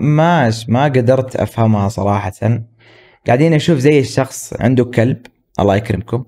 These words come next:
وعنده زي الخراف. واضح إنه الخراف هذه هي الحلال حقه، وهو ممكن يكون الراعي، والكلب هو الحامي لهذه الخراف.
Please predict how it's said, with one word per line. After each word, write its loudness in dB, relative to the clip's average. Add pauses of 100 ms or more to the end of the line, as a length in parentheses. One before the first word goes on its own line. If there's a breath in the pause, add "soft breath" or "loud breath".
وعنده 0
زي 2
الخراف. -4 (140)
واضح 0
إنه 2
الخراف -2
هذه 2
هي 2
الحلال 2
حقه، 2 (380 loud breath)
وهو 4
ممكن 0
يكون 0
الراعي، 0
والكلب 2
هو 4
الحامي 2
لهذه 2
الخراف. -2